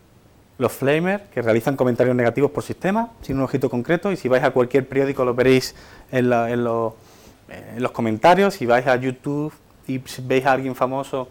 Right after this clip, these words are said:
veréis también que sistemáticamente tiene flamers ahí. Luego tiene los seguidores fantasma, que son seguidores inducidos que no tienen interés alguno por la marca, y están ahí, no se sabe muy bien por qué.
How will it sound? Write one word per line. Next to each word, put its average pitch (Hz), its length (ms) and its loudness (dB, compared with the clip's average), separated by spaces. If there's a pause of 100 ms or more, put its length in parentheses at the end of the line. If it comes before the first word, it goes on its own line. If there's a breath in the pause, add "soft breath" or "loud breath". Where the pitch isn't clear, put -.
(300 loud breath)
veréis 127 220 4
también 135 320 6
que 127 240 4
sistemáticamente 127 600 0
tiene 120 220 -2
flamers 127 400 -6
ahí. 127 280 -2 (360 soft breath)
Luego 131 160 -4
tiene 147 120 -2
los 127 80 -2
seguidores 123 340 0
fantasma, 185 580 0 (340 loud breath)
que - 80 -20
son 156 140 -2
seguidores 151 480 2
inducidos 160 420 -2
que 147 120 -8
no 139 100 -6
tienen 139 240 -4
interés 131 260 -2
alguno 127 220 -4
por 120 100 -4
la 120 80 0
marca, 175 360 -2 (220)
y 131 40 -20
están - 240 -6
ahí, 156 320 -2
no 131 180 -8
se 131 120 -10
sabe 131 120 -2
muy 127 120 -4
bien 120 80 -8
por 127 140 -6
qué. 180 220 -4